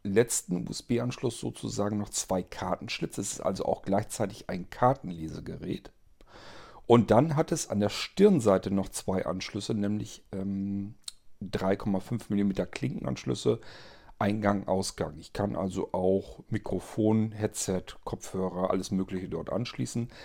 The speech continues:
Das Ding ist also gleichfalls eine sehr gute, hochwertige externe Soundkarte. Das alles mit nur einem einzigen Anschluss, nämlich wahlweise U S B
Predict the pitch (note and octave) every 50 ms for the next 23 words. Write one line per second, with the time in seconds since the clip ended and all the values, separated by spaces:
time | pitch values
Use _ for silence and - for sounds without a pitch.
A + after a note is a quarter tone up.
0 | - - - - - G2+ - - - F#2+ - - - - - G2+ F#2 F#2+ F2 F2
1 | F2 F#2 G2 - - - G#2+ G2 - - - F#2+ G2 F#2 E2+ F2 F#2+ G2 F#2+ G2+
2 | G#2 G2+ G#2 - A#2+ A#2 A#2 A2 - G2+ G2 - - - G2 F#2+ - - F#2 -
3 | G2 F2+ - - A2 G2+ - - - - - - F#2 F2+ F#2 F#2+ G2 F2+ F2+ -
4 | - - - A#2+ A#2 A#2 A#2+ - - - - - - - - - - - - -
5 | - _ _ _ _ _ _ _ _ _ _ - _ _ - - - - - -
6 | - - - - - - - - C3+ C3 - - - - F#2+ G2 G2+ C3 F3+ -
7 | - - - - - - _ _ _ _ _ _ _ _ - _ - A#2+ A#2+ A#2+
8 | A#2+ B2+ B2 E2+ A2+ A2+ B2 C3 - B2+ A#2 - - G#2 F#2 F2+ A2 C3 - -
9 | F#3+ G3 G#3 G3+ - - A2+ G2+ A2+ A#2+ A#2 A2 - - - - _ _ _ _
10 | _ _ _ - _ _ _ - G2+ - A#2+ G2+ G#2 A2 A#2+ C#3 D#3 D#3 C#3+ C#3
11 | D3 D3+ D#3+ D#3 E3 F3+ G3 G3 F#3 D3 - - _ _ _ _ _ _ _ _
12 | _ - - C#3 A#2+ A#2 G2 - - - F#2+ G2+ B2 F3 G3+ A3+